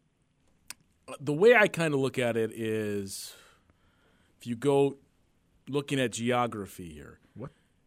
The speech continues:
Speaker 1: it feels like there's three, like, big cities, West Coast, East Coast, and middle. I wouldn't really say Midwest.
Speaker 2: Okay.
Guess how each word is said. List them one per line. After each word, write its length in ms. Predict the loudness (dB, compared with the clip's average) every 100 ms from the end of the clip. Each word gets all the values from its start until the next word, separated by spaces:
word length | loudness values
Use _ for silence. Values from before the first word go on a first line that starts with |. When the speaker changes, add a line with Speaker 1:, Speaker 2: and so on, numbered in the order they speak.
| _
Speaker 1:
it 140 | -10 -10
feels 460 | -6 2 4 4 0
like 380 | 0 0 -2 -4
there's 520 | -2 0 -2 -6 -14 -14
three, 760 | -8 -2 0 0 0 -2 -4 -10 _ _
like, 340 | -8 -6 -6 -12 _ _
big 440 | -2 0 -2 -4 -6
cities, 760 | -6 -4 -4 -4 -6 -12 -18 _ _ _ _ -10
West 260 | -6 -6 -4
Coast, 280 | -6 -6 -6
East 240 | -8 -8
Coast, 500 | -8 -6 -6 -10 -14 _ _ _ _ _ _
and 380 | -10 -8 -8 -10 _ _ _ -16 -16 -20 -18
middle. 500 | -12 -10 -8 -6 -8 -10
I 60 |
wouldn't 220 | -10 -8 -10
really 160 | -14
say 160 | -14 -14
Midwest. 680 | -16 -16 -14 -14 -14 -16 _ _ _ _ _ _
Speaker 2:
Okay. 140 | -20